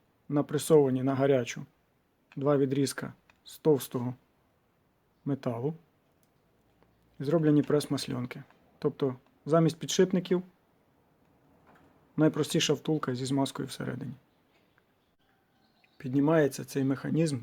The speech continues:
гідроциліндром, котрий йшов в комплекті з трактором. Зверху він закріплений до двох опор на валу підйому, а внизу закріплений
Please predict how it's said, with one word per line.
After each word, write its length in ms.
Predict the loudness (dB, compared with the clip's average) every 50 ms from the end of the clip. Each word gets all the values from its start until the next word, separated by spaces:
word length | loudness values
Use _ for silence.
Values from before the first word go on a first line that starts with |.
| -4
гідроциліндром, 840 | -2 -2 0 2 0 0 0 -2 -2 0 2 2 2 2 0 0 -2
котрий 300 | -6 -8 -8 -4 -4 -4
йшов 260 | -4 -2 0 0 0
в 60 | 0
комплекті 520 | -2 -6 -8 -6 -6 -8 -8 -8 -8 -12 -14
з 60 | -10
трактором. 460 | -8 -8 -8 -8 -8 -10 -12 -12 -12 -12 -16 _ _ _ _ _ _ _ _ _ _ _ _ _ _ _ _ _ _ _ -18
Зверху 520 | -10 -2 2 4 4 4 4 0 -8 -12 -12 _ _ -8 -4
він 160 | -2 -2 0
закріплений 680 | 0 -2 -4 -2 -2 -2 -2 -2 -2 -4 -4 -4 -4
до 120 | -4 -6
двох 340 | -4 -2 -2 -4 -4 -4 -10 _ _ _ _ _ _ _ _ _ _ _ _ _ _ _ _ _ _
опор 400 | -16 -10 -4 -2 -2 -2 -2 -4 _ _ _ _ _ _ _ _ _ _ _ -4
на 280 | -2 -2 -2 -2 -4 -8 -16 _ _ -20 _ _ _ _ -8
валу 320 | -4 -2 0 0 -2 -4
підйому, 520 | -6 -6 -6 -4 -2 -2 -2 -2 -4 -6 -8 -12 _ _ _ _ _ _ _ _ _ _ _ _ _ _ _ _ _ _ _ _ _ _ _ _ _ _ _ _ _ _ _ _ _ _ _ _ _ _ _ _ _ _ _ _ _ _ _ _ _ _ _ _ _ _
а 80 | -8 -6
внизу 460 | -2 0 0 2 2 4 4 2 2 0 -6 _ -20 -20 _ _ _ -12
закріплений 760 | -8 -6 -6 -6 -2 -2 -2 0 0 -4 -4 -4 -6 -8